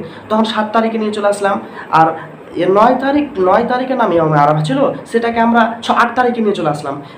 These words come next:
তো এই যে আমরা মানে দিনকে হেরফের করে দিলাম, এটা আমাদেরকে কে অনুমতি দিল? অবশ্যই আমাদেরকে কেউ অনুমতি, অনুমতি দেয়নি।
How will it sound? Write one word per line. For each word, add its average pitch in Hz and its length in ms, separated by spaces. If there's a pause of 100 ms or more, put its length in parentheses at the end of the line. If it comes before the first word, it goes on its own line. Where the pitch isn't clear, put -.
তো 240 80
এই 214 200
যে 262 220
আমরা 190 380
মানে 196 140
দিনকে 208 300
হেরফের 220 340
করে 202 160
দিলাম, 170 300 (240)
এটা 240 220
আমাদেরকে 294 420
কে 214 140
অনুমতি 233 420
দিল? 135 280 (480)
অবশ্যই 233 640 (180)
আমাদেরকে 220 420
কেউ 160 160
অনুমতি, 135 380 (180)
অনুমতি 151 360
দেয়নি। 123 280